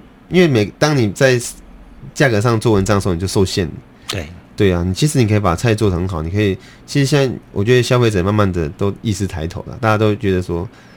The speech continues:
Speaker 1: 要愿意多花一点钱去吃比较好的东西。
Speaker 2: 嗯，嗯。
Speaker 1: 因为我觉得每个东西一定它有等值的，你不可能说什么价位要吃什么东西，一定是有一个等值，不可能，不可能超，不可能随便就是说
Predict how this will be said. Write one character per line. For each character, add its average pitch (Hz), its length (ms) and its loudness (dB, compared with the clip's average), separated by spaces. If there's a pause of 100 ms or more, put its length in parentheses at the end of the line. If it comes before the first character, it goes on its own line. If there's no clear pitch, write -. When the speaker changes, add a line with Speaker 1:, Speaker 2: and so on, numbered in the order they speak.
(420)
Speaker 1:
要 110 160 2 (160)
愿 113 200 4
意 107 120 4
多 104 180 2
花 107 180 0
一 120 80 0
点 80 200 -2
钱 - 180 -8
去 101 100 -8
吃 - 280 -8
比 - 100 -10
较 92 120 -6
好 - 180 -8
的 76 100 -10
东 85 220 -6
西。 90 180 -8
Speaker 2:
嗯， 87 100 -2 (120)
嗯。 82 60 -6 (100)
Speaker 1:
因 190 80 4
为 - 0 -
我 135 80 4
觉 120 120 0
得 131 80 4
每 104 160 2
个 92 60 -2
东 110 160 2
西 107 140 -4
一 - 20 -2
定 101 220 0
它 104 180 0
有 85 120 -2
等 67 220 -6
值 - 180 -10
的， 55 200 -8
你 90 60 -4
不 117 120 0
可 117 60 2
能 85 140 -2
说 101 360 -2 (680)
什 - 220 -6
么 95 100 0
价 107 220 2
位 104 100 4
要 101 60 2
吃 104 180 -4
什 78 100 -6
么 76 80 -10
东 87 160 -4
西， 87 160 -6
一 90 60 -2
定 98 160 2
是 98 180 -4
有 78 120 0
一 87 60 0
个 85 120 -4
等 58 220 -6
值， - 160 -12
不 117 80 -4
可 107 100 -2
能， 80 180 -4 (360)
不 131 80 0
可 - 80 -2
能 87 100 0
超， 107 260 0
不 - 140 -2
可 139 100 2
能 104 140 2
随 113 180 0
便 131 220 2
就 131 100 2
是 127 80 4
说 123 200 2